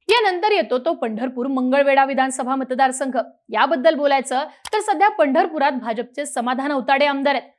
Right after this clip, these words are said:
सोलापूरच्या लोकसभेत प्रणिती शिंदेंना निवडून आणण्यात पंढरपूरचा चांगलाच वाटा आहे.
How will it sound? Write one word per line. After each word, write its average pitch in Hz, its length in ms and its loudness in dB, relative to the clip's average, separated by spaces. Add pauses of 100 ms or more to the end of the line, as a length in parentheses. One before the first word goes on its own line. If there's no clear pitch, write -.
(120)
सोलापूरच्या 247 600 -4
लोकसभेत 247 640 -4
प्रणिती 254 340 -4
शिंदेंना 247 440 -6
निवडून 247 360 -4
आणण्यात 277 280 0 (320)
पंढरपूरचा 370 580 2
चांगलाच 330 480 0
वाटा 208 200 -2
आहे. 220 100 0